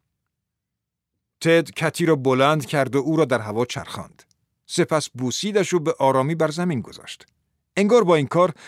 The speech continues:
از فشار احساساتش خلاص شد، چون وقتی دوباره شروع به صحبت کرد، نشانی از عذاب وجدان پیشین در او دیده نمی‌شد. «هی، هی، هی، فکر کن، به نظرم زیادم بدجنسی نکردم. من چیزی از یه پادشاه واقعی کم ندارم.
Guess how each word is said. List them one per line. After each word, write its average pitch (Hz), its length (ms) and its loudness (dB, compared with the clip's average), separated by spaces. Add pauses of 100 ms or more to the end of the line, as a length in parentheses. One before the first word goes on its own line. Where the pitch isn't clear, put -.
(120)
از 175 140 -4
فشار 208 440 2
احساساتش 165 760 -2
خلاص 131 340 -2
شد، - 320 -14 (140)
چون 151 220 0 (260)
وقتی 131 220 0
دوباره 170 380 4
شروع 156 260 -2
به 139 80 0
صحبت 131 400 -4
کرد، - 280 -4 (200)
نشانی 220 500 0
از 208 120 -2
عذاب 151 420 0
وجدان 139 500 0
پیشین 147 420 -6
در 170 120 0
او 160 100 0
دیده 135 280 -2
نمی‌شد. 131 440 -6 (680)
«هی، 127 240 2 (120)
هی، 131 220 -4
هی، 123 200 0
فکر 151 340 0
کن، 151 320 2 (460)
به 151 100 2
نظرم 151 300 2
زیادم 143 420 2
بدجنسی 110 460 0
نکردم. 104 600 -10 (720)
من 226 160 0
چیزی 240 440 -4
از 180 120 0
یه 214 60 2
پادشاه 131 440 -2
واقعی 127 360 0
کم 147 320 -4
ندارم. 139 380 -8